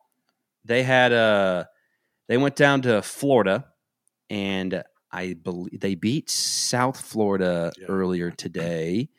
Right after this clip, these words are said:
Speaker 1: They also, um, did they play them twice? I think that, did they?
Speaker 2: They lost
Speaker 1: Uh,
Speaker 2: to Florida, didn't they?
Speaker 1: hand up.
Speaker 2: One nothing.
Speaker 1: They lost to Florida
Speaker 2: Yeah,
Speaker 1: one nothing. Yeah,
Speaker 2: one nothing.
Speaker 1: hand up. I, I knew that, and they beat somebody else, like, nine to one. So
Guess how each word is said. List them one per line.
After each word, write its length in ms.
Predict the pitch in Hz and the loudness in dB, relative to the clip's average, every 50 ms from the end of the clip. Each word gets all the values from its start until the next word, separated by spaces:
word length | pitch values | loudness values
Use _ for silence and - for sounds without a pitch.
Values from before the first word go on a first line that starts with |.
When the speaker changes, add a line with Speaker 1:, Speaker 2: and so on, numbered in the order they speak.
| _ _ _ _ _ _ _ _ _ _ - | _ _ _ _ _ _ _ _ _ _ -4
Speaker 1:
They 160 | - 101 101 | -2 0 2
also, 920 | 98 104 113 113 - - 123 120 113 113 110 107 107 104 101 101 98 98 - | 2 2 2 0 0 2 4 4 6 6 6 6 4 4 4 4 2 0 -2
um, 640 | - 107 98 95 92 92 90 87 85 85 82 82 - - _ _ _ _ _ _ _ _ _ _ _ _ _ _ _ _ _ _ _ _ _ _ _ _ _ _ _ _ _ _ _ _ _ _ _ _ _ - | -2 -2 0 0 0 0 -2 -2 -4 -6 -6 -8 -10 -14 _ _ _ _ _ _ _ _ _ _ _ _ _ _ _ _ _ _ _ _ _ _ _ _ _ _ _ _ _ _ _ _ _ _ _ _ _ -6
did 120 | 120 104 | -2 0
they 100 | 127 123 | 0 2
play 160 | - - 156 | 2 4 2
them 160 | 160 131 101 | 4 2 2
twice? 400 | - - - 113 131 170 - - | 0 2 4 4 4 4 2 0
I 60 | - 120 | -2 0
think 160 | 143 147 - | 0 0 0
that, 140 | 131 - 113 | 0 -2 -2
did 120 | 110 98 | -2 0
they? 240 | 101 95 87 - - _ _ _ _ _ _ _ _ _ _ _ _ _ _ _ _ _ _ _ - _ _ _ _ - | 0 0 -2 -2 -8 _ _ _ _ _ _ _ _ _ _ _ _ _ _ _ _ _ _ _ -20 _ _ _ _ -12
Speaker 2:
They 80 | 104 104 | -10 -8
lost 360 | 104 95 92 104 101 95 - | -6 -4 -2 0 -2 -2 -4
Speaker 1:
Uh, 60 | 90 | -8
Speaker 2:
to 80 | - - | -16 -18
Florida, 600 | - - - - - 90 87 90 90 85 82 82 | -18 -12 -8 -6 -4 -4 -2 -2 -4 -4 -6 -8
didn't 280 | 90 90 87 87 85 | -8 -10 -10 -10 -8
they? 120 | - 92 90 | -6 -2 2
Speaker 1:
hand 220 | 139 139 123 110 | 4 4 6 6
up. 80 | 101 92 | 6 8
Speaker 2:
One 40 | 95 | 10
nothing. 80 | 123 | 10
Speaker 1:
They 40 | 127 | 12
lost 220 | 143 151 175 170 - | 12 12 12 12 10
to 80 | 196 | 8
Florida 240 | - 180 165 147 135 | 12 12 12 12 12
Speaker 2:
Yeah, 60 | 120 | 12
Speaker 1:
one 160 | 120 123 120 | 12 12 10
nothing. 320 | 113 101 92 85 - - 90 | 10 8 6 4 0 -2 0
Yeah, 100 | 92 76 - | 0 -2 -2
Speaker 2:
one 60 | - | -4
nothing. 120 | - - - | -6 -4 -2
Speaker 1:
hand 180 | 107 104 98 | -2 0 0
up. 260 | 92 57 64 90 - - - | 0 0 2 2 0 0 0
I, 100 | 92 95 | 0 0
I 20 | |
knew 180 | 98 107 110 110 | 2 4 4 4
that, 220 | 101 92 87 - | 4 2 2 0
and 300 | 101 101 98 98 95 85 | 0 0 0 0 0 0
they 120 | 95 101 | 0 0
beat 220 | 92 98 113 117 110 | 2 2 2 0 2
somebody 360 | - 127 117 117 110 107 101 | 0 0 2 4 4 4 4
else, 220 | 101 98 95 - | 4 4 2 0
like, 140 | - 92 85 | -2 -4 -2
nine 260 | 92 92 90 87 87 | -2 -2 -2 -2 -2
to 80 | 82 80 | -2 -4
one. 280 | 78 71 58 57 52 - | -4 -4 -6 -8 -8 -6
So 300 | - - 90 82 80 | -2 0 0 0 -2